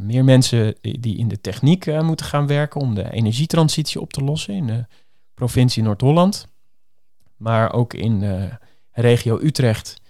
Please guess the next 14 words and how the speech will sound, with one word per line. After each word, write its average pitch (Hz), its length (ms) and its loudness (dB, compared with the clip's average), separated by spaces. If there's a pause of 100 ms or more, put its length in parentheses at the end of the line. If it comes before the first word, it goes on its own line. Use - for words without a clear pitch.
(420)
met, 113 440 -4
eh, 95 100 -4
met 110 220 -4
zorgorganisaties 160 1160 -2
en - 120 -6
de 107 60 -4
zorg- 117 340 -6
en 107 80 -4
welzijns, 135 580 -4
eh, 120 160 -4 (720)
ehm, 117 420 0 (320)
werkgeversorganisatie 123 1400 0
Utrecht 160 320 -6
Zorg. 165 400 -2